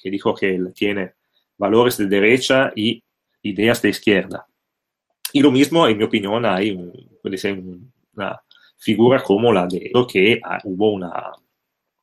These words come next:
impostación efectivamente fuertemente nacionalista y a nivel de, y patriótica, también como Por ejemplo, el hecho que en, ah,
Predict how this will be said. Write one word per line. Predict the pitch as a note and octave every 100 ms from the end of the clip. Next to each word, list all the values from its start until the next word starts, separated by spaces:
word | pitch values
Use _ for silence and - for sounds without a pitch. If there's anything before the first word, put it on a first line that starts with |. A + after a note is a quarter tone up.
| _ - - - - - _ _ -
impostación | G#2+ A2 G#2 A#2+ - A2+
efectivamente | B2 G2 - A2 F#2 F#2 - A2 A2 G#2 F#2
fuertemente | G2 F#2+ G2 F#2 G2 G#2+ F#2+ F2 - - _ _ _ _ _ _ _ _ _
nacionalista | G2 - G#2 A2 G#2 G2+ - A#2 B2 A#2+
y | G2+ F#2 F#2+ F#2 - _ _ _ _ _ _ _ - -
a | A2+
nivel | G#2 G2+ G#2 G#2
de, | G2 F#2+ F2+ E2+ F#2+ -
y | -
patriótica, | - - F#2+ B2+ B2+ - - _
también | - F2+ F#2+
como | G#2 F#2 F#2 E2 E2+ _ _ _ _ _ _ _ _ - - - - - - -
Por | A2
ejemplo, | A#2 A#2 B2+
el | G#2+
hecho | A2 A#2+
que | - A2 G#2+ G#2 G2+ G2
en, | F#2+ F#2+
ah, | G2 F2+ F2 F2 F2 - -